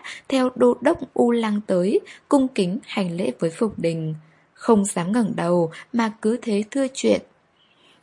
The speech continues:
Một lúc sau cũng chẳng biết nói gì, bỗng Phục Đình ngoái đầu chỉ về phía nàng, miệng mấp máy. Ông lão bái lạy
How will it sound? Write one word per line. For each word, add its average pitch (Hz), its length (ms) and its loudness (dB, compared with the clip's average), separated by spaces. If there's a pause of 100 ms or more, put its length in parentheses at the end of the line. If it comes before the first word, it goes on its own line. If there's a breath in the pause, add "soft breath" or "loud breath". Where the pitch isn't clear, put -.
Một 202 100 6
lúc 202 180 4
sau 202 320 0
cũng 233 200 -4
chẳng 208 200 -2
biết 254 180 2
nói 185 280 -2
gì, 170 360 -2 (240 loud breath)
bỗng 262 160 2
Phục - 220 0
Đình 214 160 2
ngoái 196 260 0
đầu 196 300 2
chỉ 175 280 -4
về 175 160 -2
phía 180 180 -4
nàng, 175 420 -2 (280 loud breath)
miệng 226 280 0
mấp 262 300 -2
máy. 190 340 0 (680 soft breath)
Ông 226 160 4
lão 208 240 0
bái 185 200 -2
lạy 220 300 2